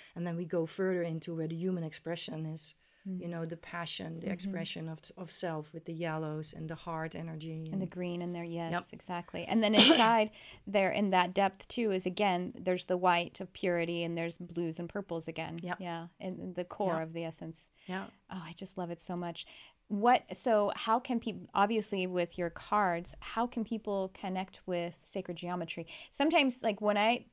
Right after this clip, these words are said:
Speaker 2: thought about starting to learn it, we tend to, that conscious mind starts to wanna take control of it. And they're like, "Ah, I have to memorize all the names of all these things." <laughs> And it's like, "No, not that way."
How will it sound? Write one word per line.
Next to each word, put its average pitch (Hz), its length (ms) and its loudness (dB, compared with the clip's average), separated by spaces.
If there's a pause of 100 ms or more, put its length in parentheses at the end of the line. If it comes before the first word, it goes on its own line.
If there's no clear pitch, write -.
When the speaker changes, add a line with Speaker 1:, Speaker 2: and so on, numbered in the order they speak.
Speaker 2:
thought 220 260 8
about 196 460 4 (840)
starting 202 340 2
to 196 100 0
learn 185 240 2
it, - 360 -2
we 185 260 -2
tend 190 320 2
to, 196 120 -2
that 175 180 2
conscious 185 400 -2
mind 180 280 -2
starts 170 280 0
to 196 60 -2
wanna 170 140 2
take - 360 -4
control 175 300 0
of 180 60 0
it. 175 40 2
And 185 80 -2
they're 180 40 0
like, 185 160 0
"Ah, 370 280 8
I 277 40 6
have 294 100 4
to 302 60 0
memorize 285 360 4
all 294 120 8
the 349 80 2
names 330 260 2
of 254 80 -2
all 277 120 8
these 277 220 2
things." 214 380 4
<laughs> - 40 8
And 311 680 8
it's 262 100 -2
like, 254 140 2
"No, 220 300 8
not 226 280 0
that 196 160 4
way." 131 240 6